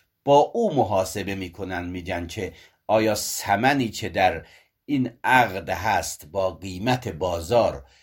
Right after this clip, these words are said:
ارزون شد، ارزو-، یا گرون شد. این هم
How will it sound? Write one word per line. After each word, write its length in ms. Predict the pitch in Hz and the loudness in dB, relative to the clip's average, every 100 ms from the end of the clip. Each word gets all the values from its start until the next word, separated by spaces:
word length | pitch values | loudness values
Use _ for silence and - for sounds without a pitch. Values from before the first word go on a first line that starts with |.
| _ _ _ | _ _ _
ارزون 560 | 95 107 107 95 147 175 | 0 0 0 -2 0 -2
شد، 520 | 151 165 151 131 - _ - | -4 -2 0 -2 -10 _ 0
ارزو-، 680 | 98 95 82 85 98 98 - | 0 0 -6 -8 -6 -6 -8
یا 200 | 95 131 | 0 2
گرون 380 | 131 101 90 78 | 2 -2 -4 -6
شد. 380 | 69 - - _ _ - | -14 -18 -20 _ _ -6
این 200 | 135 127 | -2 0
هم 360 | 120 127 127 | 2 0 -2